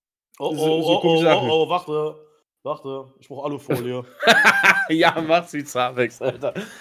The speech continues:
Speaker 1: Ich brauch
Speaker 2: Nein, aber,
Speaker 1: Alufolie, wenn das
Speaker 2: äh,
Speaker 1: so
Speaker 2: aber es sind
Speaker 1: weitergeht.
Speaker 2: auch, es sind auch noch so andere Dinge, weiß ich nicht, so. Dann war's bei Bayern gegen, mit Arsenal war's so 'n Kids-Mistake. Weißt du, wo der, wo der den Ball darüber spielt und der nimmt den noch mal in die Hand, so wie wir das immer im Action machen, wenn du sagst: „Erst, doch, erster Ball.“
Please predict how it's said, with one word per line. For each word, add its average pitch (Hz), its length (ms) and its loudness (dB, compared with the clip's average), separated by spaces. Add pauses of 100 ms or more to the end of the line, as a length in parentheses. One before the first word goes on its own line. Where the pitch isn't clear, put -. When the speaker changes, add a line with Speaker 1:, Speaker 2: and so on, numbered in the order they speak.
(220)
Speaker 1:
Ich - 260 -16
brauch 139 200 0
Speaker 2:
Nein, 160 100 0
aber, 160 320 6
Speaker 1:
Alufolie, 135 80 -4
wenn 170 80 4
das 180 80 6
Speaker 2:
äh, - 20 -2
Speaker 1:
so 143 100 0
Speaker 2:
aber 180 180 8
es 196 120 4
sind 240 160 -2
Speaker 1:
weitergeht. - 0 -
Speaker 2:
auch, 214 220 0 (360)
es 151 160 -4
sind 214 160 -4
auch 180 180 -4
noch 196 80 0
so 190 140 -2
andere 247 320 0
Dinge, 147 340 4
weiß 196 200 4
ich 208 180 -10
nicht, 147 300 -2
so. 127 400 -2 (180)
Dann 147 280 -2
war's 147 280 0
bei 139 160 2
Bayern 196 560 2
gegen, 151 360 2
mit 147 280 -2
Arsenal 202 460 2
war's 143 200 4
so 131 120 -2
'n 120 100 -4
Kids-Mistake. 190 880 0 (1300)
Weißt 143 220 4
du, 160 100 4
wo 151 120 4
der, 156 140 2
wo 151 100 4
der 147 120 6
den 147 140 2
Ball 151 180 8
darüber 151 340 4
spielt 151 260 -2
und 147 80 -2
der 143 120 2
nimmt 147 180 0
den 151 80 0
noch 143 120 2
mal 147 100 2
in 139 60 2
die 139 120 4
Hand, 151 180 4
so 143 120 -2
wie 135 140 -2
wir 143 100 4
das 139 140 2
immer 143 180 0
im 135 60 0
Action 143 340 -4
machen, 143 260 0
wenn 135 120 -2
du 139 60 -2
sagst: 135 220 0
„Erst, 131 280 -4
doch, 139 120 4
erster 135 320 0
Ball.“ 131 360 6